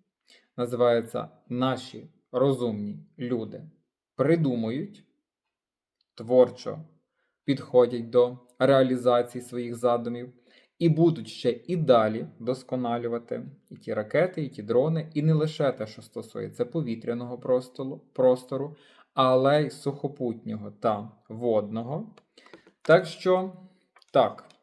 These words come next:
полетить ракета-дрон «Пекло» по Росії і по важливих їхніх об'єктах. Матеріалізація ідей —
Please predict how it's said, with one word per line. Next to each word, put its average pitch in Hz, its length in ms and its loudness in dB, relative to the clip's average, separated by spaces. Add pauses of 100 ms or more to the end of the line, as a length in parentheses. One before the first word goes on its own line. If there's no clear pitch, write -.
(880)
полетить 160 840 6
ракета-дрон 113 920 -2
«Пекло» 160 640 -2 (1200)
по 151 180 8
Росії 160 680 4 (440)
і 139 140 -4
по 135 160 0
важливих 123 580 0
їхніх 120 380 -10
об'єктах. 104 680 -12 (1300)
Матеріалізація 131 1120 2
ідей — 180 420 -2